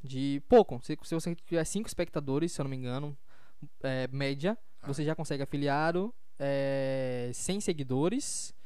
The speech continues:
Speaker 2: Sim.
Speaker 1: e tantas horas transmitidas, acho que vinte e cinco horas por mês, transmitidas ao vivo ali. Aí você consegue pegar afiliado. Você pegou afiliado, você assina um contrato com a Twitch, e aí você pode passar a propaganda no seu canal, você escolhe a hora que você quer passar a propaganda, tá ligado? Tipo, a gente tá ao vivo aqui, você pode passar uma propaganda agora pra, pra galera ver,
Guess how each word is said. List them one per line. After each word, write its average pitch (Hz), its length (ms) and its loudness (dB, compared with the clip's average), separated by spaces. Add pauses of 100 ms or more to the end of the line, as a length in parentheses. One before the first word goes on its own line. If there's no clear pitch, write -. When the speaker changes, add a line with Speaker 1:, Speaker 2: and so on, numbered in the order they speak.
Speaker 2:
Sim. - 200 -8 (300)
Speaker 1:
e 165 200 0
tantas 196 380 4
horas 170 180 2
transmitidas, 180 540 0
acho 123 120 -4
que 139 80 -6
vinte 165 140 -4
e - 20 -6
cinco 165 280 -4
horas 143 200 0
por 170 180 0
mês, 123 420 -4 (240)
transmitidas 139 560 -2
ao 156 100 4
vivo 139 240 -2
ali. 135 180 -2 (100)
Aí 135 100 -2
você - 100 -6
consegue 165 260 -2
pegar 170 200 0
afiliado. 170 420 0
Você - 100 -10
pegou 185 240 2
afiliado, 156 540 2 (240)
você - 100 -6
assina 143 160 -4
um 143 60 -4
contrato 170 500 -2
com 147 120 -6
a 135 40 -6
Twitch, 127 480 -8 (420)
e 147 100 0
aí 151 80 4
você 175 240 2
pode 160 540 2 (220)
passar 160 220 0
a - 20 -2
propaganda 156 480 0
no 147 60 -2
seu 143 160 -2
canal, 139 240 2
você 147 220 0
escolhe 147 320 0
a - 20 2
hora 139 100 -2
que - 60 -8
você - 60 -10
quer 143 100 -4
passar 135 180 -4
a 131 40 0
propaganda, 131 420 -2
tá 151 80 -2
ligado? 143 220 0
Tipo, - 120 -2
a 175 40 2
gente - 80 -4
tá - 60 4
ao 165 60 6
vivo 151 140 2
aqui, - 120 -4
você 147 100 -4
pode 143 160 -2
passar 143 160 -6
uma 139 60 -2
propaganda 135 340 -2
agora 170 260 0
pra, 127 260 -2
pra 127 160 -4
galera 127 240 -2
ver, 147 240 -2